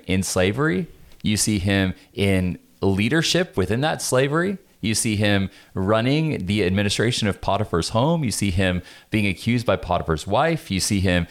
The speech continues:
being thrown into jail and being put in jail for many years. And then you see him taken in and, and really running all of Egypt. You see a very diverse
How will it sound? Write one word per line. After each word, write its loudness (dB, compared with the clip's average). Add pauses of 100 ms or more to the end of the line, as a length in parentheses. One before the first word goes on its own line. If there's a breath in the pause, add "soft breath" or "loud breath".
(100)
being 0
thrown 0
into 0
jail 0 (140 loud breath)
and -2
being -2
put 0
in -2
jail 0
for -8
many 0
years. 0
And -2
then 2
you 0
see 0
him 0
taken 0
in 2
and, 0 (180 loud breath)
and 0
really 2
running 0
all 2
of 0
Egypt. -2
You 2
see 2
a 2
very 0 (160 loud breath)
diverse 0